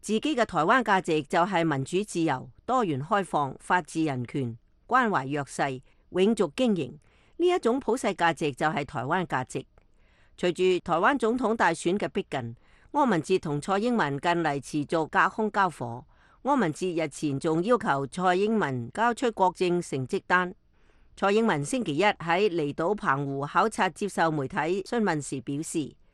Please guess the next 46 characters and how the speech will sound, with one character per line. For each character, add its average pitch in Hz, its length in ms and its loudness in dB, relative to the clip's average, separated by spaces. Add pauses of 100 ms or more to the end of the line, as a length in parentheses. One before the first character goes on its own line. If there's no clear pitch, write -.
(280)
當 349 200 6
年 180 220 2
對 233 160 0
柯 269 160 2
文 175 180 2
哲 190 160 -2
提 151 220 -4
出 - 180 -2
台 160 220 -2
灣 233 240 2
價 190 180 4
值 170 140 -6
嘅 160 120 -4
問 139 220 -2
題， 127 260 -10 (320)
係 190 100 0
因 247 180 2
為 180 160 4
有 170 140 4
一 226 60 4
啲 247 200 -2
民 147 200 0
眾 180 300 0
希 254 120 0
望 180 200 4
柯 233 140 4
文 147 180 0
哲 175 200 2
能 139 180 -4
夠 165 160 4
講 147 200 -4
清 175 200 -4
楚， 160 120 -12 (560)
佢 214 160 4
只 202 160 -2
係 226 160 2
善 151 320 -2
意 151 140 0
嘅 151 140 -4
提 - 180 -12
醒。 131 400 -10 (640)
蔡 202 160 0
英 233 160 4
文 143 160 0
仲 147 180 -4
話， 131 280 -6